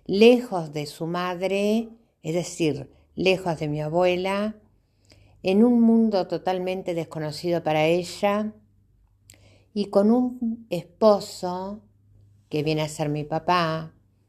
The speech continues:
que bueno, ya le dedicaré un capítulo aparte. Concurrí a la escuela rural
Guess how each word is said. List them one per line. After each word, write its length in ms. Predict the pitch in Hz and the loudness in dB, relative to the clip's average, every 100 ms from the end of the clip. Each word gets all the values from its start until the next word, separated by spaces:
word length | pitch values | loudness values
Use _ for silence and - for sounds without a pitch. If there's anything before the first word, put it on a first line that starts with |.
| _ | _
que 120 | 196 | -2
bueno, 460 | 170 143 127 131 135 _ _ _ | 0 0 -2 -6 -14 _ _ _
ya 680 | - 185 180 165 156 147 - _ _ | 0 4 4 2 0 -6 -16 _ _
le 140 | - | 2
dedicaré 960 | 165 156 151 147 151 156 156 143 147 - | 4 4 2 0 0 2 0 -2 -8 -14
un 220 | - 170 | -8 -6
capítulo 520 | 165 151 160 151 147 147 | -2 -4 -4 -6 -6 -6
aparte. 720 | 147 143 139 - 147 143 - _ _ _ _ _ _ _ _ _ _ _ | -2 -2 -4 -8 -14 -14 -18 _ _ _ _ _ _ _ _ _ _ _
Concurrí 560 | 208 208 208 214 233 | 2 4 2 4 4
a 60 | 254 | 4
la 80 | 233 | 2
escuela 440 | 220 - 214 208 | -2 0 2 2
rural 800 | 190 185 185 190 190 208 214 220 | 0 -2 0 0 0 -2 -4 -8